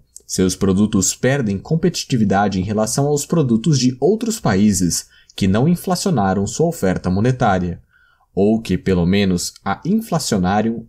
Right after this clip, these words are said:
em uma escala menor. Os ingleses começam a comprar menos produtos de suas indústrias nacionais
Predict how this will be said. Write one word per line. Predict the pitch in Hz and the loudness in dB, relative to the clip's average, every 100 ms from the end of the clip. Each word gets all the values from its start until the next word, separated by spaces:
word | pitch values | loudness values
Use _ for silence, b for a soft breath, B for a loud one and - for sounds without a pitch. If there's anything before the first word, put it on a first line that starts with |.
| - | -4
em | 107 | -2
uma | 113 113 | 0 0
escala | 92 - - 98 107 | -2 -4 -4 -4 -2
menor. | 139 123 92 87 - _ _ _ _ B B B B | 0 0 0 -4 -10 _ _ _ _ B B B B
Os | - 110 | -2 0
ingleses | 95 90 107 98 85 - | 2 2 2 2 -2 -4
começam | 104 92 95 98 - 90 | -2 0 0 0 -2 -2
a | |
comprar | 87 92 90 98 92 | 0 -2 0 -2 0
menos | 104 139 170 - | 0 2 0 0
produtos | 180 135 113 156 131 | 0 2 2 0 -2
de | 92 | -2
suas | - 95 110 | 0 0 2
indústrias | 113 110 120 98 95 | 2 2 0 -2 -2
nacionais | 90 95 139 117 104 - - | -2 0 0 0 0 -2 -4